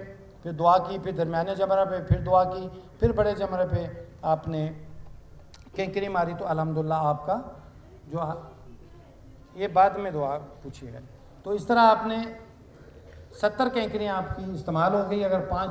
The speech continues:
दिन में करना है तो बाकी की वहाँ फेंक के आप च-, चले जाएंगे।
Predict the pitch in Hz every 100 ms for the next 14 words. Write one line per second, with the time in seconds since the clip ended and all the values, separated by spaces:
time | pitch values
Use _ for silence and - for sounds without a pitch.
0 | - 190 190 180 175 175 175 175 165 160
1 | 170 - 165 156 156 151 143 156 131 -
2 | - - - 156 143 135 120